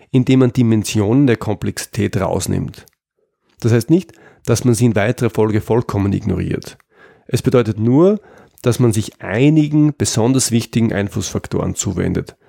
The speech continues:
Man könnte sagen, den wichtigsten Treibern für ein Problem und deren Ursachen. Und sich darauf konzentriert. Das ist ein guter Weg, um ein unüberschaubares Problem überschaubar zu machen.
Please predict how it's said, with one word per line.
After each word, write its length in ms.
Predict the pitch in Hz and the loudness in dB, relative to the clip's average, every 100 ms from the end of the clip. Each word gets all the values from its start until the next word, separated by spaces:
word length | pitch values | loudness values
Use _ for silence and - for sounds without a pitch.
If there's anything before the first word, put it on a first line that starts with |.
| _ _ | _ _
Man 100 | - | -2
könnte 300 | 117 139 139 | 0 2 2
sagen, 340 | 127 117 120 120 - _ - | 2 2 2 -2 -6 _ 0
den 180 | 117 113 | 2 4
wichtigsten 600 | 139 - - - 120 - | 2 0 -8 -2 -2 -2
Treibern 520 | 92 87 101 - 107 | -4 0 0 2 0
für 160 | - | 0
ein 140 | 95 92 | -2 -2
Problem 560 | 101 87 95 92 92 | -4 -2 0 2 2
und 160 | 87 85 | 0 -2
deren 160 | 90 95 | -2 0
Ursachen. 640 | 90 - - - - - - _ _ _ | -2 -2 -4 -6 -8 -10 -16 _ _ _
Und 140 | 131 113 | 0 0
sich 120 | 120 | 0
darauf 300 | 92 98 - | 0 0 0
konzentriert. 720 | 117 113 117 110 92 - - _ _ _ _ _ _ _ _ _ _ _ - | 0 0 -2 -2 -4 -6 -20 _ _ _ _ _ _ _ _ _ _ _ -2
Das 180 | 120 | 2
ist 120 | 123 117 | 2 2
ein 140 | 104 - | -2 0
guter 380 | 151 165 175 151 | 0 2 2 4
Weg, 360 | 151 180 - | 2 2 0
um 120 | 127 | 2
ein 100 | 107 104 - | 2 0 0
unüberschaubares 880 | 165 156 143 147 120 113 113 113 - | 2 4 4 2 0 0 0 -2 -4
Problem 480 | 110 92 98 101 | -8 -4 0 0
überschaubar 560 | 104 104 104 90 87 87 | 0 -2 -2 -4 -4 -4
zu 140 | - | -4
machen. 480 | 80 - - - 95 | -4 -4 -10 -12 -14